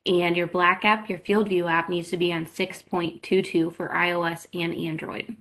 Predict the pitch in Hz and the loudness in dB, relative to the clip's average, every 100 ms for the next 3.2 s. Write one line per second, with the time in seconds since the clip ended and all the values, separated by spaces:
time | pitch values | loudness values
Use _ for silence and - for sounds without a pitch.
0 | _ _ _ _ _ _ _ - - - | _ _ _ _ _ _ _ -20 -20 -20
1 | _ _ _ _ 220 196 180 175 208 208 | _ _ _ _ 6 6 8 8 8 6
2 | 247 247 220 202 190 190 190 185 180 180 | 6 6 4 -2 -2 -2 -2 -2 -2 -2
3 | 233 | -4